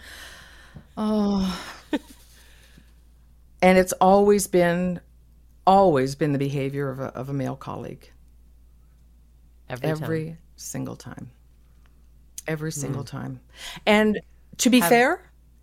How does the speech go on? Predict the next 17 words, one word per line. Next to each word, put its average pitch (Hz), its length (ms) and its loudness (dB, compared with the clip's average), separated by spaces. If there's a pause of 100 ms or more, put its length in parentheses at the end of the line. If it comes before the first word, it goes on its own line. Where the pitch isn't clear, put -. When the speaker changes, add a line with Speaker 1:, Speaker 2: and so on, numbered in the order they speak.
(340)
Speaker 1:
there 214 120 10
were 202 160 6
also 233 280 6
times 160 480 0
when 160 140 2
I 151 100 2
probably 170 460 0
could 175 240 0
have 156 120 0
shouted 160 340 0
from 156 140 -4
the 139 80 -2
rooftops, 147 680 -6
but - 240 -2
I 156 160 2
was 156 260 -2
too, 147 680 -2